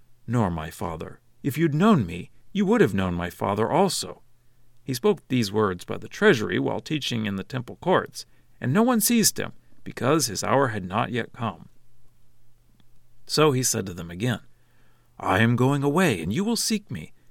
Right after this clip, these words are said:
and will die in your sin. Where I am going, you cannot come."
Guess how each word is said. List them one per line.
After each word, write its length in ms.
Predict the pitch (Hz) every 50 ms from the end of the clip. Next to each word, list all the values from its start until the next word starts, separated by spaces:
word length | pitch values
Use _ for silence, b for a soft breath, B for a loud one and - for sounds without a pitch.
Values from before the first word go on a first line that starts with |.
| - _
and 100 | - 95
will 120 | 85 82
die 320 | 80 82 92 113 113 120 123
in 140 | 123 120
your 140 | 123 123 117
sin. 460 | - - - - 120 95 80 82 - - - - - - - - - - _
Where 280 | 104 92 101 123 139
I 120 | 139 143 151
am 180 | 156 151 147
going, 340 | 131 170 170 135 95 87 85
you 140 | 90 135 139
cannot 400 | - 143 143 143 143 143 - -
come." 340 | - 127 117 90 80 80